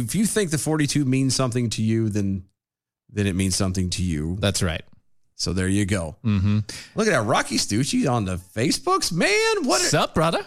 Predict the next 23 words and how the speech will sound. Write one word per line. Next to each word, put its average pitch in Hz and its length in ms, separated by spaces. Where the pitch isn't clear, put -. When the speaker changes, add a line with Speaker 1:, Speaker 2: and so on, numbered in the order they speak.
Speaker 1:
Hi, 285 420
brother. 104 520
Speaker 2:
<laughs> 131 1400
Speaker 1:
Uh, 101 80
so 196 220
anyway. 151 260
Speaker 2:
<sighs> 98 240
Speaking 180 480
of 110 100
stories 180 440
and 120 80
all 120 80
the 117 100
Speaker 1:
Oh, 107 40
Speaker 2:
rest 101 180
Speaker 1:
God, 117 100
Speaker 2:
of 107 120
it, - 40
'cause, 113 100
Speaker 1:
this - 100
Speaker 2:
you 151 60
know, 147 120
Speaker 1:
scares 160 40